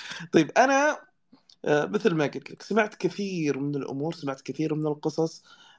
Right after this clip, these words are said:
آه، من الأحداث اللي صارت مع الكوتشز، طبعًا على مستوى الدول العربية وبرضه على مستوى الأجانب، آه، يعني في ال-، في أمريكا وكندا، كنت كثير أحتك مع هذا العالم بكل أمانة.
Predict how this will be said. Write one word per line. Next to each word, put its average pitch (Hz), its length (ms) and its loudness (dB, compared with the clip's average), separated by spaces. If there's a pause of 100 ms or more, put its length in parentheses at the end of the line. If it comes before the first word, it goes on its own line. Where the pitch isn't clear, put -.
(140)
آه، 127 220 -4
من 135 80 0
الأحداث 190 340 2
اللي 202 100 2
صارت 190 400 4
مع 170 100 4
الكوتشز، 170 640 0
طبعًا 131 240 -4
على 143 120 2
مستوى 143 300 0
الدول 160 440 0
العربية 135 640 0 (400)
وبرضه 139 380 2
على 120 140 -2
مستوى 127 360 -6
الأجانب، - 560 -6
آه، - 300 -6
يعني - 180 -12
في - 100 -16
ال-، - 280 -10
في - 140 -10
أمريكا 104 420 -4
وكندا، 143 460 -4
كنت 147 240 -10
كثير 143 320 -2
أحتك 135 260 -6 (140)
مع 131 320 -2
هذا 123 100 2
العالم 127 420 0
بكل 135 240 -4
أمانة. 135 300 0